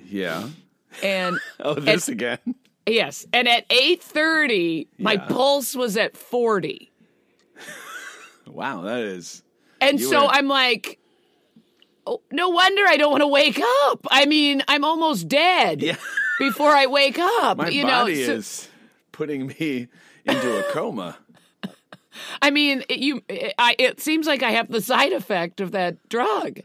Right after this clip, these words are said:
Speaker 1: Right.
Speaker 2: But it's like, I, and that's why I just lay there. I'm like,
Speaker 1: Forty.
Speaker 2: "I, I can't wake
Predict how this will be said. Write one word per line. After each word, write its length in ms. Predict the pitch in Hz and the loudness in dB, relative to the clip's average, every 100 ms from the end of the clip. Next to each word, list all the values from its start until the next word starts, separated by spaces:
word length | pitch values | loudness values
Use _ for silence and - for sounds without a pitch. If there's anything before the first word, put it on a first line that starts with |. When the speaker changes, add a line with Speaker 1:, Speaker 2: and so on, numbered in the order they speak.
| _ - 185 190 | _ -20 -16 -6
Speaker 1:
Right. 240 | 147 92 | -4 -4
Speaker 2:
But 160 | 233 185 - | -6 -8 -6
it's 240 | 233 - | -6 0
like, 340 | 269 240 - - - | 2 2 0 -10 -4
I, 180 | 247 233 - | -4 -6 -6
and 140 | 262 | -4
that's 200 | 254 277 | -4 -4
why 120 | 320 285 | -2 -2
I 100 | 254 | -2
just 240 | 277 214 | -4 -6
lay 200 | 254 277 | -6 -4
there. 140 | 285 | -2
I'm 80 | 247 | -4
like, 160 | 226 202 | -4 -4
Speaker 1:
Forty. 440 | 370 359 - - - | -4 -6 -8 -14 -8
Speaker 2:
"I, 140 | 208 | -8
I 40 | 240 | -8
can't 440 | - 254 320 - | -10 -6 -6 -4
wake 280 | 311 285 | -6 -6